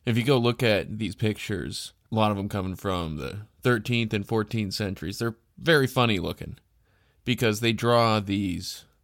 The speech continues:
late Hellenistic warriors and make them look like medieval Europeans. They're wearing mail shirts over gambesons and medieval helmets, and instead of spears, they got halberds, and you even see, like, crest-shaped shields and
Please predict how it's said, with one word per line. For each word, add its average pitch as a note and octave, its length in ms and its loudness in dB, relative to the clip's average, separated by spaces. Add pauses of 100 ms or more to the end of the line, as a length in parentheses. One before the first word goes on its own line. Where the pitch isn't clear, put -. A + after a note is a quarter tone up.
(220)
late C3 340 4
Hellenistic C3 880 0
warriors A2 1120 0 (220)
and A#2 100 2
make B2+ 220 4
them B2+ 240 2
look G2+ 280 0
like G2+ 520 0 (380)
medieval G#2 500 2
Europeans. C3 760 -2 (680)
They're B2 120 2
wearing A#2+ 640 2 (360)
mail C3 640 4
shirts C3+ 480 0
over A2+ 240 0
gambesons A2 800 2
and G2 100 -4
medieval B2+ 360 0
helmets, A#2+ 500 0
and G2+ 100 -4
instead A2+ 380 0
of F#2+ 260 0 (500)
spears, D3 460 4
they A2+ 100 0
got A2 200 2
halberds, A2 680 2
and G#2+ 80 -2
you A2+ 40 0
even A2+ 120 -2
see, A2 240 -2
like, F2 260 -6
crest-shaped B2 520 0
shields G#2 640 0
and F2 160 -8